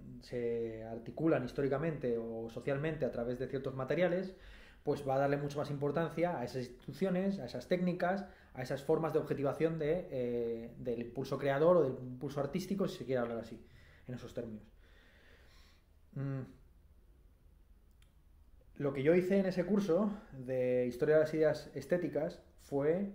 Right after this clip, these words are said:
eh, pues una especie de propedéutica historiográfica en el que fue siste-, fui más o menos sistematizando en qué había consistido el arte en diversos contextos sociales, eh, sin una perspectiva etnocéntrica, que ese ha sido el gran defecto de,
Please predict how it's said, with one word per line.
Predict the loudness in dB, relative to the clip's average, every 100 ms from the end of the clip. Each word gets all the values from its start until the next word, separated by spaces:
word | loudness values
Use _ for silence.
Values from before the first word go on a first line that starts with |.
| -8
eh, | -10 -8
pues | -6
una | -6
especie | -2 2 4
de |
propedéutica | 6 6 6 4 2 0
historiográfica | 0 0 2 2 2 2 2 0
en | -4
el | -6
que | -6
fue | -2 -2
siste-, | -2 -6 -6
fui | -2 -4 -4 -10 -10
más | -8
o |
menos | -6 -8
sistematizando | -6 -6 -4 -4 0 0 -2 -6 -18 -16
en | -10 0
qué | 4
había | 6
consistido | 4 0 -2 0 2
el | 4
arte | 4 4 0 -2 -6 -18 -20 -20 -20 -18 -8
en | -6 -2
diversos | -4 -2 -2 0 -2 -2
contextos | -4 -2 -2 -2
sociales, | -4 0 2 4 4 2 -2 -8
eh, | -14 -14 -16
sin | -6 -2 0 0
una | 2 2
perspectiva | 2 0 0 2 4
etnocéntrica, | 2 0 0 0 0 -2 -4 -16 -20 -12
que | -6
ese | -2 0
ha |
sido | 2 2
el | 2
gran | -2
defecto | -2 -2 0 4 2 0 -14 -20 -12
de, | -8 -2 0 2 2 0 -2 -6